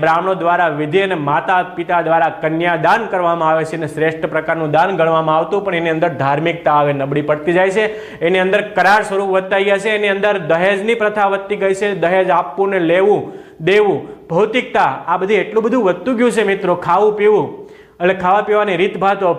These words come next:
પહેરવેશ, આની અંદર જાકમજાળ જે વસ્તુઓ છે એની પ્રમાણ વધતી ગયું છે અને એની અંદર ધાર્મિકતા છે એ ક્યાંય મરી પરવારી છે. એટલે આ પાસું નબળું પડ્યું છે, પહેલો મુદ્દો. બીજી બાબત છે હિન્દુ લગ્નમાં વિકસતું કરારનું સ્વરૂપ.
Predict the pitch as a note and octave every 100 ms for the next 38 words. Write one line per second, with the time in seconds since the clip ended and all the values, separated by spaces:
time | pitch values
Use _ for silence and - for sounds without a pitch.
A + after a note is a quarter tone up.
0 | F3 F#3+ G#3 G#3 F3 D3+ - - - D#3+
1 | F#3+ G3+ F#3+ F#3+ C#3 D#3 - G#3+ F#3+ F#3+
2 | F#3 - - E3+ E3+ D#3+ D#3+ G#3+ F3+ D3
3 | B2 - - - - D#3 F#3+ A3 F3+ E3
4 | E3 D#3 D#3 G3+ F3 D#3+ D3+ B2+ - D3
5 | D3+ D3+ D3 C3 C3 C3+ D3+ D#3 D#3 C3+
6 | C3 A#2+ - C#3+ C3 - C#3 B2+ B2+ C3
7 | A#2+ A#2+ A2 A2+ - - _ _ - -
8 | D3 D3+ D#3+ E3+ D#3+ E3 F#3+ G3 C3 C3+
9 | C3+ C3 B2+ A#2+ C3+ F3+ F3 C#3+ B2+ A#2
10 | A#2+ - - _ _ D3 F3+ A3 A#3 A3+
11 | A3+ A3+ A3 G#3+ - - - - _ _
12 | _ _ _ _ D3+ F3+ G#3 B3+ G#3+ G3
13 | G#3 G#3+ A3+ F#3 F3+ - G#3+ G#3 A3 A3
14 | - E3+ F3 F#3 F3+ F3+ E3+ D#3+ D#3 C3+